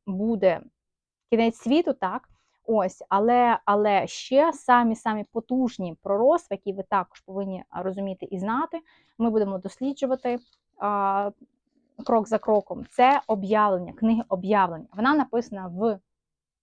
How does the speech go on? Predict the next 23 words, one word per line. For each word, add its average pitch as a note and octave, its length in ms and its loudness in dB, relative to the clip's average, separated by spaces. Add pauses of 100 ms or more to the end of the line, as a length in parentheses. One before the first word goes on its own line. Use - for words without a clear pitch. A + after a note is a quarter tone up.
(800)
символах, F4 560 4
так, A3+ 200 2
ми G#3+ 120 -6
будемо G3+ 220 -6
паралельно G3+ 480 -6
досліджувати F#3+ 640 -6
і A3+ 100 -2
Даниїла, G3+ 600 -2 (360)
і A#3+ 60 -2
Ісаї, A#3 760 -2 (320)
і A3+ 220 -4 (340)
від, F#3 180 -10 (200)
е, F3+ 600 -6 (380)
Откровення, C#4 680 -2
відкриття G#3 640 -6
об-, G3 180 -10
або F#3 220 0
об'явлення, A3 580 0
як G3 200 -8
хто - 340 -8
книгу G3+ 320 -8
цю - 160 -16
називає. G3+ 500 -6